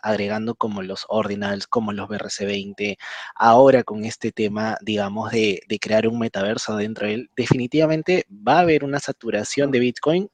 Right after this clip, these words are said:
por lo que no está preparado para. Francis también hablaba de las capas dos, justo en Lightning Network, y lo vimos hace un par de semanas en una conferencia,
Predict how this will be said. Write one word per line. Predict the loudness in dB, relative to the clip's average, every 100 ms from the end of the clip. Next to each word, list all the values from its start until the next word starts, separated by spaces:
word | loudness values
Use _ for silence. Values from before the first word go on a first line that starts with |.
| _
por | -2 0
lo | 0
que | -2
no | -4 -4
está | -4 -2
preparado | 0 0 0 0 0 0
para. | 2 2 0 -6 -14 -14 _ -12
Francis | 2 4 4 -2
también | -6 -4 -2
hablaba | 0 0 0
de | 0
las | -2
capas | -4 -2 0
dos, | 4 2 0 -8
justo | -2 0 0 0 0 0
en | -4
Lightning | -4 -4 -2 -6 -4
Network, | -2 -2 -2 -4 -4 -6 -20 _ _ _
y | -8 -4
lo | 0 2
vimos | 2 2 -2
hace | -2 -4
un | -2
par | 0
de | 0
semanas | -2 -4 -4 -4 -4
en | -4
una | -4
conferencia, | -2 -4 -4 -4 -4 -4 -6 -6